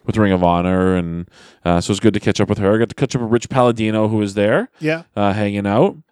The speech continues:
Speaker 1: Um, so, you know, lots, lots of old friends there. I, I got a nice message from Kyle Sinclair,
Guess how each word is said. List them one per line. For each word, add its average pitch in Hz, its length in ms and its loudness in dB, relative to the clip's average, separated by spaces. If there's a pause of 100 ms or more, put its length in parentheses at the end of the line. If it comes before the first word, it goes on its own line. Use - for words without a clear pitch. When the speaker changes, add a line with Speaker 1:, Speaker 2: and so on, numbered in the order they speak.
Speaker 1:
Um, 92 460 -2
so, 147 240 2
you 147 260 -4
know, 101 140 2
lots, 131 360 0
lots 185 240 0
of 151 120 0
old 143 160 2
friends 110 520 -2
there. 107 380 2
I, 101 240 2
I 113 40 -2
got 123 80 2
a - 20 -6
nice 123 200 -2
message 120 200 -2
from 120 120 -8
Kyle 127 260 0
Sinclair, 123 640 0